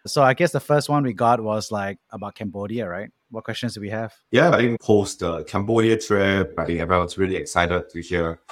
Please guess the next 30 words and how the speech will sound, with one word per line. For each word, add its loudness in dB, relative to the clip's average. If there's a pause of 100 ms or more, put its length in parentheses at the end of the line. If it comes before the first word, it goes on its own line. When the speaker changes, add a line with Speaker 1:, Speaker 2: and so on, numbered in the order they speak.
(220)
Speaker 2:
reflections -2
on -4
Phnom -4
Penh's, -4
uh, -12 (120)
startup 0
ecosystem, -2
both -4
from -10
the -16
founder's -2
perspective -6
and -10
also, -16
like, -14
investors, -6 (340)
what -4
sectors -6
people -8
are -6
looking -12
at -16
investing -4
in, -2
who 0
are 2
the -6
main -8
investors -6
there. -4